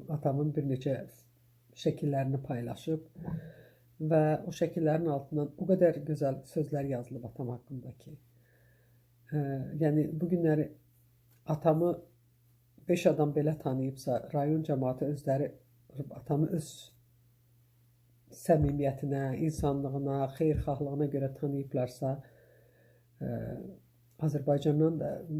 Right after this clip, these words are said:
Füzulidən də kənarda atamı tanınan mən olmuşam. Və onunla qürur duyuram ki, hər zaman belə bir ziyalı atam olubdu mənim.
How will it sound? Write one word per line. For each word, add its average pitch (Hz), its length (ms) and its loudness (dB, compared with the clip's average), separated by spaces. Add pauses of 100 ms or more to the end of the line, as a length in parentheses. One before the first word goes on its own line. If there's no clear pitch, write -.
(360)
Füzulidən 160 640 2
də 143 100 2
kənarda 135 540 -2
atamı 135 420 -6
tanınan 127 460 -4
mən 120 180 -4
olmuşam. 117 460 -10 (920)
Və 139 140 2
onunla 135 320 0
qürur 135 320 -2
duyuram 120 400 -4
ki, 139 220 -8 (100)
hər 135 240 -2
zaman 131 380 -4 (680)
belə 139 320 -2
bir 139 160 -2
ziyalı 135 400 2
atam - 320 -8
olubdu - 400 -12
mənim. 117 300 -12